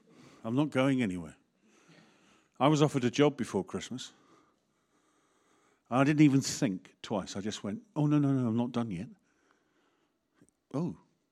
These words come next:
I had to stop and think and go, "Oh, I'm not done yet. Oh, that came out of my mouth. Oh, okay." No, not that I was looking for anything. The job came out of left field. "Would you be interested in?"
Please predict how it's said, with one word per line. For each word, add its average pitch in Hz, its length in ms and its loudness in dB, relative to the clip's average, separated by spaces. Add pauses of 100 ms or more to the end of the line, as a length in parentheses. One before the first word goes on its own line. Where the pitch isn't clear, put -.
(720)
I 113 60 -6
had 127 80 -6
to - 40 -6
stop - 200 -4
and 117 100 -2
think 120 160 2
and 110 80 -2
go, 104 260 2
"Oh, 156 240 0 (300)
I'm 117 120 0
not 104 140 0
done 143 180 -2
yet. 87 220 -8 (160)
Oh, 156 180 -2 (320)
that 147 120 2
came 139 180 4
out 127 120 4
of 127 60 2
my 147 200 6
mouth. 95 360 -2 (300)
Oh, 165 240 4 (380)
okay." 165 320 0 (400)
No, 175 100 0
not 220 160 4
that 214 60 6
I 196 100 8
was 170 160 4
looking 185 240 4
for 104 140 -4
anything. 101 320 -2 (260)
The 127 60 -20
job - 240 -2
came 139 180 4
out 131 300 0
of 117 120 -4
left 135 180 0
field. 127 300 -10 (1080)
"Would 139 160 4
you 135 100 2
be 139 160 8
interested 117 480 0
in?" 90 180 -8